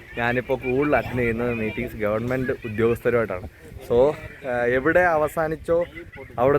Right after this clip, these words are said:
തന്നെയാണ് ഞാൻ ഓരോന്ന് തുടങ്ങി വരുന്നത്. എന്തായാലും ഞാൻ ഹാപ്പിയാണ്. കാരണം ഇപ്പം വർക്ക് ചെയ്യുന്ന ഒരു പി എം സി ലെവൽ കമ്പനി ആയതുകൊണ്ട് തന്നെ, ആ, കുഴപ്പമില്ലാതെ പോകുന്നു. എല്ലാവരോടും സ്നേഹം മാത്രം, ആരും ഉപദ്രവിക്കണമെന്നോ ആരും ദ്രോഹിക്കണമെന്നുള്ളൊരു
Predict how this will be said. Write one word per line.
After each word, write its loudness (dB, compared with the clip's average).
തന്നെയാണ് 2
ഞാൻ 2
ഓരോന്ന് 6
തുടങ്ങി 4
വരുന്നത്. 4
എന്തായാലും 4
ഞാൻ 2
ഹാപ്പിയാണ്. -6
കാരണം -6
ഇപ്പം -2
വർക്ക് 4
ചെയ്യുന്ന 2
ഒരു 4
പി 0
എം 2
സി -8
ലെവൽ 2
കമ്പനി -4
ആയതുകൊണ്ട് -2
തന്നെ, -8
ആ, -4
കുഴപ്പമില്ലാതെ 4
പോകുന്നു. -2
എല്ലാവരോടും 2
സ്നേഹം -4
മാത്രം, -6
ആരും -2
ഉപദ്രവിക്കണമെന്നോ -6
ആരും -2
ദ്രോഹിക്കണമെന്നുള്ളൊരു -4